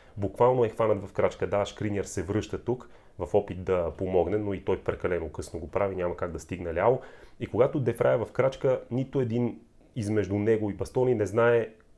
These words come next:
на коя посока трябва да тръгне евентуално да покрива Рафа Ляо, защото в такива ситуации един бранител би трябвало да покрива пробива към крайната линия, другия в вътрешността, докато с един финт, колкото и страхотно се справя Ляо в ситуацията, говорим за един доста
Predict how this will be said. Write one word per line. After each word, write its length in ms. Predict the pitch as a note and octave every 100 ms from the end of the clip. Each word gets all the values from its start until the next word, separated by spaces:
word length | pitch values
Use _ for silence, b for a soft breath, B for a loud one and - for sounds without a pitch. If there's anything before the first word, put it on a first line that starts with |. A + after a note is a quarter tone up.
| _ - _ C3
на 220 | A#2 A2
коя 260 | - A#2
посока 420 | C3 G#2+ - A#2 A#2
трябва 220 | A2 G2+
да 80 | G2
тръгне 220 | A2 G#2+
евентуално 400 | G2+ F#2+ G2+ F#2+
да 60 |
покрива 520 | F2 - G2 G2 G2 F#2+
Рафа 360 | G2 F#2+ - F2+
Ляо, 220 | F2 F2
защото 420 | F2 A2 G#2+ F#2+
в 60 | -
такива 300 | - A2 G2
ситуации 540 | - A#2 A#2+ A#2+ A2 B B B
един 260 | F#2+ A2+ G2+
бранител 340 | G#2+ G#2 G2
би 140 | F#2+ G2
трябвало 260 | G2 F#2
да 60 | F2
покрива 400 | F#2 - F#2+ F2
пробива 280 | G2+ F2 F2+
към 120 | E2+
крайната 340 | A#2+ B2+ A#2+
линия, 220 | A#2 G#2
другия 300 | F#2 G2+ F#2+
в 160 | F2+ F2+ -
вътрешността, 720 | - F#2+ F2 - F#2 - F2+ B B B
докато 320 | G2 G2 G2
с 180 | E2+ -
един 200 | G2 B2
финт, 300 | B2+ B2+ C3+
колкото 360 | - G#2 G2 G#2
и 20 |
страхотно 440 | - F#2+ G#2 G#2
се 60 | F#2+
справя 340 | - G#2 G2+
Ляо 140 | G2 F#2+
в 60 |
ситуацията, 420 | - G2 A2 - G#2
говорим 340 | G2+ G#2+ G#2
за 100 | G2+
един 260 | G#2 A#2 A#2
доста 560 | G#2 B2 A2+ - A2+